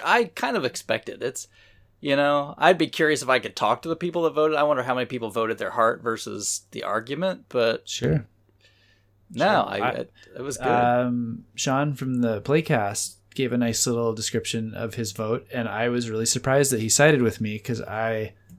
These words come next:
Speaker 2: would have assumed he would have went the other way before, uh, just from speaking with him in the past. So that was really nice, even though I lost the Twitter poll.
Speaker 1: <laughs> I th-, I think that's it. I, I think, you know, if you asked Sean what his, uh, personal opinion was, I think he would have been one way, but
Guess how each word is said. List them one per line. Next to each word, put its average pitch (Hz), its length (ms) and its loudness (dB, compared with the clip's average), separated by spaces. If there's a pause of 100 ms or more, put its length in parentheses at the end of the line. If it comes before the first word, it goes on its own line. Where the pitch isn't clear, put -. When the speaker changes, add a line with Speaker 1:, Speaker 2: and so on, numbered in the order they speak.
(120)
Speaker 2:
would 131 120 0
have 110 120 -2
assumed 160 420 4
he 123 80 0
would 117 140 2
have 110 120 0
went 107 260 -8 (140)
the 135 120 0
other 147 180 4
way 101 220 -2
before, 98 640 -6
uh, 104 180 -4
just 104 200 -8
from 101 320 -8
speaking - 340 -6
with 104 120 -8
him 101 100 -8
in 98 60 -10
the 104 60 -8
past. 104 360 -4
So 98 160 -10 (640)
that 127 140 0
was 110 180 2
really 98 180 -2
nice, 95 380 -4 (140)
even 113 220 -2
though 107 80 -2
I 101 80 0
lost 95 260 0
the - 60 -4
Twitter 107 240 -4
poll. - 240 -6 (360)
Speaker 1:
<laughs> - 340 -14
I 226 120 6
th-, - 120 -4 (200)
I 196 100 10
think 214 200 0
that's 165 240 6
it. 120 160 8
I, 110 120 4
I 131 240 0
think, 143 360 -2
you 135 100 0
know, 113 400 4 (680)
if 135 140 -2
you 160 60 4
asked 143 200 8
Sean 135 360 4
what 120 160 6
his, 113 200 2
uh, 117 60 2 (120)
personal - 320 2
opinion 110 380 -4
was, 107 240 -6
I 117 80 -4
think 117 160 -8
he 120 80 -6
would 110 100 -6
have 104 60 -8
been 107 140 -6
one 110 240 -2
way, 98 320 -6
but 110 260 -4